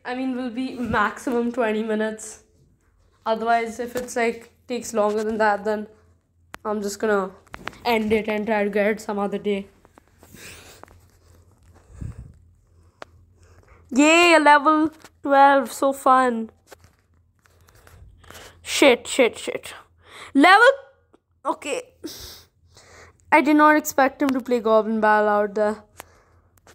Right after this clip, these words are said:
And he has Evis. That's just bad for me.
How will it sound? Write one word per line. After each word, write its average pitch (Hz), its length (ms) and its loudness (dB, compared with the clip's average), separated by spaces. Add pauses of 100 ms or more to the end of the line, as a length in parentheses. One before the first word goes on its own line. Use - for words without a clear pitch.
(120)
And 233 380 4
he 233 80 0
has 208 180 2
Evis. 160 760 -6
That's - 380 -6
just - 220 -14
bad 208 260 -2
for - 140 -16
me. - 240 -12